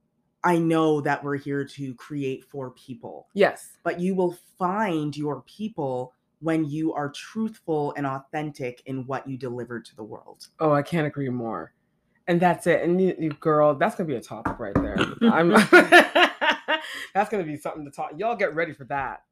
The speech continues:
Speaker 1: Get ready. So
Speaker 2: Mm,
Speaker 1: our
Speaker 2: yes,
Speaker 1: third and
Speaker 2: our
Speaker 1: last
Speaker 2: third.
Speaker 1: one.
Speaker 2: Yes.
Speaker 1: Feeling tired,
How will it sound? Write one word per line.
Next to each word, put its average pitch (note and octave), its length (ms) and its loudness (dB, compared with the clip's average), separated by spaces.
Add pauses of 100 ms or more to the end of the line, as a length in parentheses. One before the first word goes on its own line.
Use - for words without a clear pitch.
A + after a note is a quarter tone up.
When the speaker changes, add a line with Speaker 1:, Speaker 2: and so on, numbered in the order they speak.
(120)
Speaker 1:
Get A2+ 140 -18
ready. E2 280 -20
So - 180 -12
Speaker 2:
Mm, D#3+ 540 -4
Speaker 1:
our D#3 160 -10
Speaker 2:
yes, D#3+ 160 -4
Speaker 1:
third C#3 300 -4
and D3 120 -10
Speaker 2:
our D#3+ 80 -4
Speaker 1:
last C3+ 120 -10
Speaker 2:
third. C3 160 -10
Speaker 1:
one. A2+ 240 -14 (100)
Speaker 2:
Yes. D#3+ 240 -12 (340)
Speaker 1:
Feeling B3 320 -10
tired, C#3 540 -10